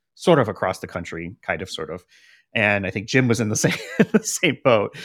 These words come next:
So I guess, are there any noticeable differences between the new ownership C R A versus Ping when it came to the conference before? Because one of the things that I think I always felt about this conference was, one, it's a great conference.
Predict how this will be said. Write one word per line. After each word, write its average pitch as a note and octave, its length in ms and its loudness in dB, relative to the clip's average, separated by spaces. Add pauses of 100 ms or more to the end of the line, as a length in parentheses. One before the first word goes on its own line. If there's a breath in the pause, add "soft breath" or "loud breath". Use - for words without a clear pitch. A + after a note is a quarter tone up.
(260 loud breath)
So G#2 580 4 (460 soft breath)
I B2 80 2
guess, E3+ 480 2 (380)
are C3 100 4
there F3 180 4
any A#3 260 2
noticeable B2 680 0
differences E3 480 -2
between A2+ 800 -4
the G#2+ 80 -6
new A#2+ 200 0
ownership C#3+ 360 -4
C B2 160 -4
R A#2 140 0
A B2 140 2
versus G2+ 580 -6 (220)
Ping C#3 480 -2
when B2+ 260 -8
it - 160 -14
came A#2 220 -2
to - 80 -10
the A2 80 -6
conference A#2+ 320 -4
before? A#2 300 -2
Because B2 300 -4 (260 soft breath)
one D#3 200 8
of A3 40 8
the E3 60 4
things E3 220 2
that A#2+ 100 2
I A#2 60 2
think C3+ 180 0
I G2+ 120 4
always A2 240 0
felt A#2 220 -2
about G2+ 200 -2
this G2+ 120 -8
conference A2 380 -2
was, E2+ 220 -8 (100)
one, C3 240 6
it's G#2 140 -2
a G#2+ 40 -2
great G#2 260 -4
conference. F2+ 520 -6